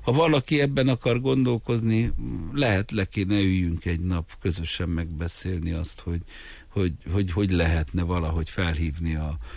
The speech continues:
végrehajtók figyelmét arra, ha már a, a városi tanács nem képes a párbeszédre, hogy, hogy mitől lenne otthonosabb ez a, ez a város.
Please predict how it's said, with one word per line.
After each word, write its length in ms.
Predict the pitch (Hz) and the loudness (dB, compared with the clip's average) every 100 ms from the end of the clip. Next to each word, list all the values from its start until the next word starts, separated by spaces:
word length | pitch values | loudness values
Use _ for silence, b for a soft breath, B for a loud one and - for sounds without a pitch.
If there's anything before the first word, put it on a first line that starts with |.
| B - | B 4
végrehajtók 920 | 82 95 85 80 82 82 - 85 76 | 4 2 2 0 0 -4 -4 -6 -6
figyelmét 760 | - 87 76 71 71 76 73 | -2 -2 0 -2 -2 -2 -2
arra, 240 | 82 80 80 | -2 -2 0
ha 160 | 80 | -2
már 240 | 80 78 78 | 0 -2 -2
a, 200 | 76 - - | -4 -6 -6
a 160 | 82 | -4
városi 440 | 82 85 80 - 78 | -2 -2 -2 -6 -4
tanács 520 | 82 78 76 76 - | -4 -2 -4 -6 -4
nem 220 | 78 78 73 | -4 -4 -6
képes 460 | 76 73 87 78 | -8 -6 -6 -8
a 60 | 76 | -8
párbeszédre, 800 | - 80 - 80 - 76 80 90 B B B B B B B | -6 -6 -6 -8 -8 -8 -8 -10 B B B B B B B
hogy, 340 | - 87 - 82 | -2 -2 -2 -4
hogy 160 | 95 - - | -2 -4 -2
mitől 440 | 107 107 - 95 | 0 0 0 2
lenne 340 | 87 87 85 85 | 2 2 2 0
otthonosabb 760 | 92 - 85 80 - 78 64 | -2 -2 -4 -4 -4 -4 -4
ez 180 | 78 80 | -6 -4
a, 280 | 90 90 80 - - | -6 -6 -6 -10 -10
ez 180 | 82 80 | -8 -6
a 80 | 85 | -6
város. 640 | 80 65 67 82 - - | -6 -6 -8 -10 -12 -20